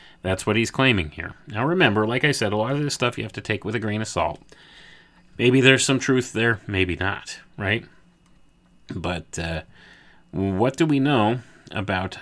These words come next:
magnetic influence? And perhaps they're talking about, uh, this magnetic, uh, shell in a different, uh, type of a way than what we're accustomed to in our modern scientific parlance.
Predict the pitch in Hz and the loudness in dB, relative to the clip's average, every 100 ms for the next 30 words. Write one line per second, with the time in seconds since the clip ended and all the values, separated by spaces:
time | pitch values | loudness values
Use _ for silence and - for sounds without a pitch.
0 | - 101 101 95 95 95 95 92 117 104 | -14 -6 -4 -2 -2 0 0 0 0 0
1 | 107 95 92 113 143 160 165 165 180 - | 0 0 0 -2 0 0 0 -2 -2 -2
2 | 120 110 101 92 95 92 95 - 90 87 | -4 -6 -8 -6 -6 -6 -6 -8 -8 -8
3 | - - - - _ _ - 104 98 - | -10 -18 -20 -20 _ _ -4 -2 -2 -2
4 | 110 101 95 98 101 95 - - - - | -2 -2 -2 -4 -4 -6 -10 -16 -20 -16
5 | - 87 82 - 127 104 87 92 - - | -10 -8 -6 -2 0 2 2 0 -4 -6
6 | 101 95 98 101 95 76 - - - - | -2 0 0 0 -2 -4 -12 -20 -20 -20
7 | - - - - 50 - 82 - _ - | -20 -20 -12 -6 -4 -4 -8 -16 _ -2
8 | 117 104 90 90 85 98 90 85 85 - | 0 0 -2 -2 -2 -2 -2 -4 -6 -6
9 | 90 90 80 101 92 - - 104 - 90 | -4 -2 -2 -2 -2 0 0 0 -2 -4
10 | - 95 90 85 85 85 92 95 90 87 | -4 -6 -4 -4 -6 -4 -2 -2 -2 -6
11 | 82 98 90 82 - 101 95 - 104 90 | -4 -4 -2 -6 -6 -6 -6 -6 -4 -4
12 | 80 80 156 - | -6 -10 -10 -14